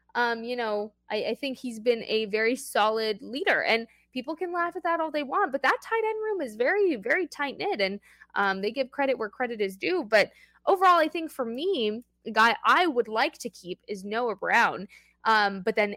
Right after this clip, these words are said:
enters the chat, KaVontae Turpin, and how do those two tie hand in hand? Well, you, they're your special teams guys. They can also be converted to your offensive wide receiver threat. I mean, you have Noah Brown,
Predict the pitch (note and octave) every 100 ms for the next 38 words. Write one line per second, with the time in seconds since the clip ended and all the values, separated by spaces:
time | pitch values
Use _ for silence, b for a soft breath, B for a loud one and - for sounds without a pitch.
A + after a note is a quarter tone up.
0 | - G3 G3+ C4+ A#3+ C#4 D#4 G4 F4+ -
1 | B3 B3+ C4+ A#3+ - E4 D#4+ B3+ G#3+ G#3+
2 | D4 F4 C#4 F4 F#4+ - E4 D4 A#3+ -
3 | C#4+ C#4+ D4 C#4 B3 G#3+ D#4+ E4+ A#3+ b
4 | b b - C#4+ D4+ A#3 A#3 A3+ E4+ F4+
5 | - G#3+ - D#4+ - F#3+ G3+ - D3 A#2
6 | F#3+ B _ A3 G#3+ G#3+ A#3 C#4+ B3 C4
7 | B3+ G#3+ A3+ B3 G#3+ - G#3 G3+ - G#3+
8 | A3 A3+ A3 G3 G#3+ G#3+ F#3+ C4+ D#4+ F#3+
9 | - G#2 - B B B - A3+ A#3+ A3
10 | A#3 C4 C#4+ C#4+ B3 B3+ C#4 G3+ B3 C4+
11 | G#3 G3+